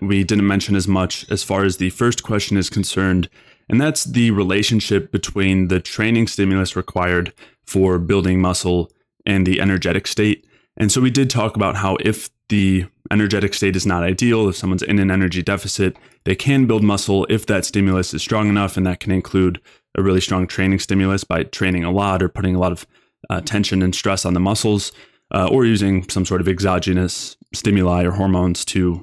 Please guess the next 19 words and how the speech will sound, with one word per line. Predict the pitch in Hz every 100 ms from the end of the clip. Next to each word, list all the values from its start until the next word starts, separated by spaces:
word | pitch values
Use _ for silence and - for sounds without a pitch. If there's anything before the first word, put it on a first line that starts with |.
| -
further | - 104 98
that | 92 90
muscle | 95 -
building. | 95 92 90 92 - - - -
But | 123
it's | 131
worth | 131 165 160 - -
noting | 107 120 147 123 107
the | 95
contrary | - 143 147 101 95 90
here, | 95 92
which | 92 -
is | 95
that | 101 92
if | 101
you're | 110 104 101
in | 110 113
a | 101
very, | 110 110 107 98